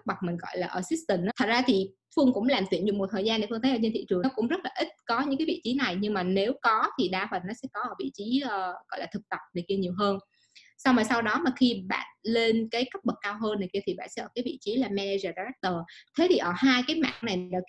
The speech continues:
khi một bạn mới vô á, hoặc là khi một cái người mà đã đủ cứng ở level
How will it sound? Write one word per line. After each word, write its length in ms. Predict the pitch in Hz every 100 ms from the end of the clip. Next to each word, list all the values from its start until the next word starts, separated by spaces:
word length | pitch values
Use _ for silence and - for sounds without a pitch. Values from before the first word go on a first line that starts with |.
| 254
khi 80 | 240
một 120 | 185
bạn 240 | 202 -
mới 160 | 214 277 311
vô 240 | 240 233
á, 60 | 302 -
hoặc 160 | 180 185
là 100 | 180
khi 100 | 226
một 180 | 202 202
cái 100 | 208
người 220 | 262 240 175
mà 100 | 175
đã 120 | - 233
đủ 80 | 220 - 180 -
cứng 220 | 247 370
ở 140 | 226 185 -
level 340 | 202 214 180